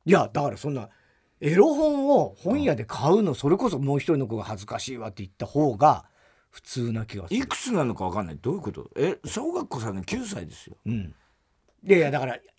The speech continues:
Speaker 1: この人が今いくつかわからないけれども。
Speaker 2: あー、そういうことね。
Speaker 1: うんうん。だから最近の三年生なのか、五十一歳か。あ、じゃあもう俺らとそんな変わんない。
Speaker 2: いや、女の子なんてそうですよ、みんなあの頃。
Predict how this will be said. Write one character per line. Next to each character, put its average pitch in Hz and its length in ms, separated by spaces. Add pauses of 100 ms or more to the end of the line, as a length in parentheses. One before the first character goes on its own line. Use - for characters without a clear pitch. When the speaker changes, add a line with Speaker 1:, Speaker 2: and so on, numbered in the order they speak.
(140)
Speaker 1:
こ 202 140
の 277 140
人 - 160
が 127 120
今 240 260
い 156 80
く - 100
つ - 100
か 185 120
わ 117 120
か 131 140
ら 135 80
な 117 120
い 95 60
け - 80
れ 104 80
ど 95 80
も。 123 140
Speaker 2:
あ 202 400
ー、 160 40
そ 170 100
う - 40
い - 20
う 170 40
こ 175 60
と 143 140
ね。 143 60
Speaker 1:
う 151 40
ん 151 40
う 139 140
ん。 - 40 (420)
だ 147 140
か 120 100
ら 120 60
最 262 380
近 311 280
の 311 120
三 240 320
年 247 180
生 151 220
な 135 100
の 104 100
か、 127 340 (920)
五 165 180
十 370 180
一 359 80
歳 196 240
か。 135 100
あ、 156 80
じ 151 80
ゃ 170 60
あ 147 40
も 143 360
う 123 40
俺 151 140
ら 139 100
と 107 80
そ 117 160
ん 131 80
な 135 80
変 - 160
わ 120 60
ん 151 160
な 139 60
い。 - 20
Speaker 2:
い - 20
や、 117 160
女 370 540
の 220 160
子 151 80
な 123 140
ん 107 80
て 98 160
そ 208 200
う 262 40
で 196 80
す 104 120
よ、 101 60
み 95 160
ん 98 100
な 90 160
あ 90 60
の 98 100
頃。 - 320